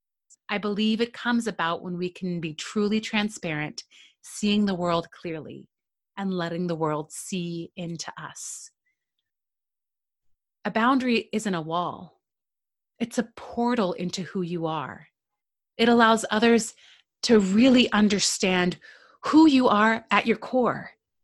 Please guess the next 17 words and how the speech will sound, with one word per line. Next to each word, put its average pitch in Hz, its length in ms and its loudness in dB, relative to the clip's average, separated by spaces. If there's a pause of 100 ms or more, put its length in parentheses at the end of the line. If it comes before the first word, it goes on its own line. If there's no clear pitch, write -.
(540)
And 269 180 6
then 269 140 8
they 311 120 8
can 311 160 2
decide 302 400 6
if 294 80 2
they 262 100 4
want 262 200 4
to 277 40 2
stick 262 240 0
around 247 360 2
or 175 80 -2
not. 151 420 -10 (1700)
So, 285 200 4
love, 233 440 4
this 254 240 0
week, 220 340 -2